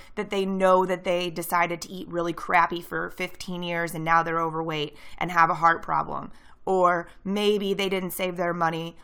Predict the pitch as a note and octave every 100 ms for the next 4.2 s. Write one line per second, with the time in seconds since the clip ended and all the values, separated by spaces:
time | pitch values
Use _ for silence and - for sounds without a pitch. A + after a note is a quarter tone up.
0 | - F3 E3+ F3 E3+ F3+ F3+ F3 - F3
1 | F3 - E3+ E3 E3 D3+ D#3+ D#3+ D#3+ D#3
2 | D#3 D#3 D#3 - E3 D#3+ E3 D#3+ - E3
3 | D#3+ D3+ E3 D#3 D#3 D#3 C#3+ - - -
4 | A3